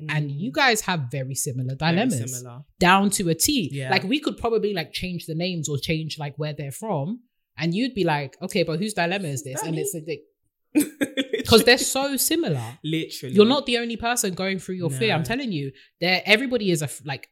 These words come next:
Speaker 1: afraid of rejection. Everybody is, um, afraid of not getting what they wanted.
Speaker 2: Yeah.
Speaker 1: Everybody is,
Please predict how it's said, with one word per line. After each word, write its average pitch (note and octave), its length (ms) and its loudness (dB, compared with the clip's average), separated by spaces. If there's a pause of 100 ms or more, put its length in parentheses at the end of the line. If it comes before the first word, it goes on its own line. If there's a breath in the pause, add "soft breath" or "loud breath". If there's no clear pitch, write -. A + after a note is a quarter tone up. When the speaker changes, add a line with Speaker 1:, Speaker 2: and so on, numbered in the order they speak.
(120)
Speaker 1:
afraid D3 280 -4
of B2+ 100 -4
rejection. C3 480 -6 (180 loud breath)
Everybody G#3+ 500 4
is, D3+ 240 2
um, C#3+ 320 -4
afraid D#3+ 300 -6
of C3+ 120 -8
not C#3+ 140 -14
getting C#3+ 240 -4
what C3+ 140 -12
they C3+ 120 -8
wanted. C#3+ 320 -8
Speaker 2:
Yeah. E3 80 0
Speaker 1:
Everybody G#3 440 2
is, D3 180 -2